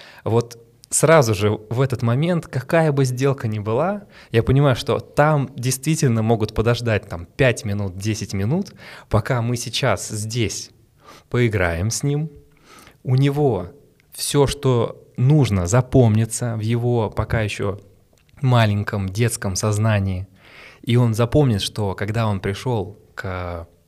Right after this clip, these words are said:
своему, значит, отцу и попросил его поиграть, то тот согласился и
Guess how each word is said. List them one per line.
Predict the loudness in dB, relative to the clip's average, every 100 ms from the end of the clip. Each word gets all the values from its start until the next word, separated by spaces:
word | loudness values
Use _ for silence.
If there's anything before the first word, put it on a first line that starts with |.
| -14
своему, | -4 -2 0 -2
значит, | -4 -8 -8 -6
отцу | -4 -2 0
и | -2
попросил | -4 -4 -2 -2
его | -2
поиграть, | -2 0 0 0 -4 -8
то | -8
тот | -2 2 2 0 -16 _ _ _ -12
согласился | -8 -4 -4 -4 0 2 2 -2 -10 -4
и | 0 0